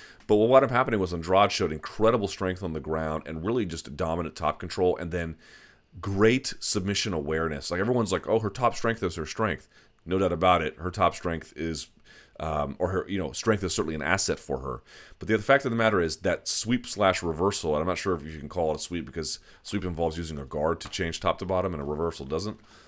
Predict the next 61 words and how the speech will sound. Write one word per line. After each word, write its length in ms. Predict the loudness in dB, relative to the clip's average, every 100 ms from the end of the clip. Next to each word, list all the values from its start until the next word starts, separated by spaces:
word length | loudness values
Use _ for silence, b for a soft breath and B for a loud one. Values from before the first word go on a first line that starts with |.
| 2
But 180 | 4 6
whatever 220 | 4 2
the 80 | 2
case, 360 | 4 4 2 b b b b _ -2
um, 420 | 0 0 -2 -8 _ _ _ _ _ _ -20 _ _ _
the 140 | -2 0
one 280 | 4 4 4
that 100 | 4
Calderwood 420 | 4 4 4 6
hit, 340 | 8 6 4 -12 -14
sh-, 180 | -6 -6
it's 240 | -4 -2 0
like 160 | 0
you, 200 | 0 2
you 100 | 4
roll 200 | 6 6
up 120 | 4 2
under 300 | 2 2 2
and 120 | 2
then 100 | 0
you 100 | 4
roll 180 | 4 4
on 160 | 2
top. 340 | 2 4 4 2
And 120 | 0
when, 220 | -2 -4
when 220 | -8 -8 -6
you 60 |
come 120 | 0
up 120 | 0 0
on 100 | 0
top, 240 | 2 2
you 80 | 0
wanna 160 | 0
have 180 | 0 0
an 60 | 0
underhook. 540 | -2 -2 -4 -6 -10 -16 B B -2
When 100 | 2
you 60 |
have 100 | 4
that 120 | 4 4
underhook, 520 | 4 4 4 2 0 b b
whatever 260 | 4 6 6
side 220 | 4 4
you 80 | 4
have 140 | 2
the 80 | 2
underhook 360 | 2 2 0
on, 200 | 2 4
that 160 | 4 2
same 260 | 2 2 4
side 240 | 4 4
leg 220 | 4 4
goes 180 | 2 0 0
over 180 | 2
the 80 | 2
top 220 | 2 2
of 60 | 4
the 40 |
other 100 | 2
person 440 | 2 0 0 -4